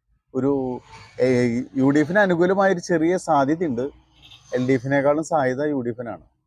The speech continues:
പക്ഷെ ഒരു, നമ്മൾ ഈ പറയുന്ന നൂറ്റിപ്പത്ത് സീറ്റ് എന്നൊക്കെ പറഞ്ഞല്ലോ, ആ ഒരു രീതിയിലേക്ക് ഒരു, ആ, ഇതൊന്നും കാണുന്നില്ല. പിന്നെ crime-ന്റെ ഒക്കെ ഇതിലൊക്കെ നൂറ്റിനാല്പത് സീറ്റും നൂറ്റിയിരുപത് സീറ്റ് കിട്ടുന്നൊക്കെ പറഞ്ഞു. പക്ഷെ ആ ഒരു സാധ്യത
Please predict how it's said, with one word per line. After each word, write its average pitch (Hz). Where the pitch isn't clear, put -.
പക്ഷെ -
ഒരു, 120
നമ്മൾ 107
ഈ -
പറയുന്ന 160
നൂറ്റിപ്പത്ത് 127
സീറ്റ് 143
എന്നൊക്കെ 143
പറഞ്ഞല്ലോ, 113
ആ 98
ഒരു 147
രീതിയിലേക്ക് 127
ഒരു, 143
ആ, 135
ഇതൊന്നും 127
കാണുന്നില്ല. 113
പിന്നെ 104
crime-ന്റെ 117
ഒക്കെ 127
ഇതിലൊക്കെ 127
നൂറ്റിനാല്പത് 117
സീറ്റും 117
നൂറ്റിയിരുപത് 110
സീറ്റ് 113
കിട്ടുന്നൊക്കെ 104
പറഞ്ഞു. 82
പക്ഷെ -
ആ -
ഒരു 175
സാധ്യത 131